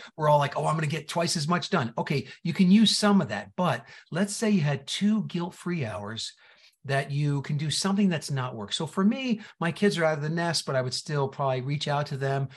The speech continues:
connect with them if I had two guilt-free hours. I live in Phoenix. I like to hike, probably go out for a hike.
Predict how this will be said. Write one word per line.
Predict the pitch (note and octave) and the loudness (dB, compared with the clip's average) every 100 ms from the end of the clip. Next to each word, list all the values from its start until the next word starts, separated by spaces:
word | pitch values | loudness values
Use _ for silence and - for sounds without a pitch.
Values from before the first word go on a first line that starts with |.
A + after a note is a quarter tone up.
| - - | -20 -8
connect | - D3 D3 D3+ | 0 2 0 -2
with | C#3+ | -4
them | D3 C3 C3+ C#3+ | -2 -2 -2 -4
if | C#3 | -4
I | B2 | -6
had | A#2+ | -6
two | - D3 B2+ | -6 -6 -2
guilt-free | C3+ C#3 - B2+ | -2 -2 -4 -2
hours. | B2 B2+ - - - _ | 0 -2 -6 -14 -20 _
I | B2+ | -4
live | C#3+ D3+ | -2 -2
in | C#3+ | -2
Phoenix. | C3+ - F3+ F3 E3+ - - | -4 -2 0 0 -2 -6 -10
I | |
like | B2 A#2+ A#2+ | -8 -8 -10
to | B2+ | -10
hike, | - D#3+ D3+ - - - _ | -4 -4 -4 -10 -20 -20 _
probably | C#3+ B2+ | -2 0
go | B2 | 0
out | A#2+ B2+ | -2 -4
for | B2 | -8
a | G#2 | -8
hike. | - D3+ D3+ C#3+ | -4 -2 -2 -6